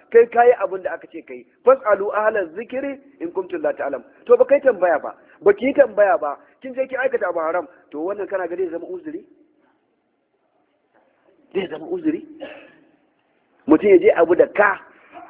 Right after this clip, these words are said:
Kamar yadda ma nake gaya muku, yawanci ba yanzu ilimi fa ya kai wa mutane, mutane ba sun san bashi, yawancin mutane ba sun san bashi da ruwa ba haramu ne, ba son zuciya ne kawai, sun fa sani ba. Yawwa, na'am malam. Eh, kuma san.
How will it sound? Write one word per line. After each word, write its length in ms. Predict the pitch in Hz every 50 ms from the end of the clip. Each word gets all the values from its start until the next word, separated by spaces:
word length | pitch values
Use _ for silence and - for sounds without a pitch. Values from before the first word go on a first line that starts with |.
| - - - _ _ _ _
Kamar 200 | - 185 220 285 320 320
yadda 100 | 294 269
ma 120 | 240 240 240
nake 240 | 247 240 - 233 220
gaya 180 | 226 - 220 220
muku, 180 | 214 - -
yawanci 420 | 226 254 254 262 254 214 - 240 240
ba 100 | 240 254
yanzu 460 | 262 240 214 185 196 202 220 214 208 _ _ _ _ _ _ _ _ _ _ _ _
ilimi 360 | - 254 - 247 208 196 190
fa 80 | - 196
ya 140 | 196 185
kai 160 | 180 - 202 208
wa 80 | 165
mutane, 340 | 151 151 - 147 127 123 127
mutane 420 | 135 143 190 202 175 - 175 165
ba 120 | 156 160 160
sun 120 | 160 160 156
san 180 | 165 156 156
bashi, 260 | 170 165 170 156 131
yawancin 320 | 151 180 214 202 190 214 220
mutane 300 | 220 196 - 185 170 160
ba 80 | 165 165
sun 140 | 175 185 180
san 100 | 190 190
bashi 240 | 190 220 214 202 185
da 80 | 156 151
ruwa 180 | 151 165 170
ba 120 | 170 196 185 151
haramu 220 | 143 143 147 143 135
ne, 80 | 135
ba 100 | 131 139 160
son 200 | 156 208 202 180
zuciya 320 | 170 170 165 - - 170 165
ne 120 | 165 147
kawai, 300 | - - - 359 - 147 - _ _ _ _
sun 180 | _ - 453 -
fa 140 | - 466 214
sani 220 | 226 247 240 202
ba. 180 | 165 165 165 170 - - _ - _ _ 151 143 139 _ 160 143 _ _ _ _ _ _ 147 _ _ _ _ _ _ _ _ _ _ _ _ _ _ _ _ _ - _ _ - -
Yawwa, 440 | 160 160 156 143 127 117 107 101 - - 127
na'am 260 | 143 175 180 160 143
malam. 260 | 143 147 139 135 117 - - - _ _
Eh, 340 | - 127 120 127 131 135 135
kuma 160 | 131 143 135 120
san. 140 | 123 117 113